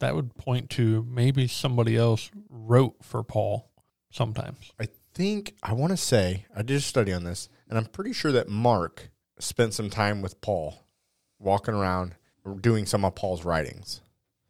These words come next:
Speaker 2: So that could be that this is actually Paul writing,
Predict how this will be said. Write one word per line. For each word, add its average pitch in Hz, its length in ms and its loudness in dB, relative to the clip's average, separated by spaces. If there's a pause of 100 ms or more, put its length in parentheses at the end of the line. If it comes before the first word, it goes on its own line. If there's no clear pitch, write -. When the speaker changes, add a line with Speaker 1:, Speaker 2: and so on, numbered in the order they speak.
(360)
Speaker 2:
So 117 360 6
that 143 200 4
could 143 160 2
be 135 200 4
that 107 200 0
this 131 220 2
is 107 180 0
actually 104 520 2
Paul 110 340 0
writing, 92 480 2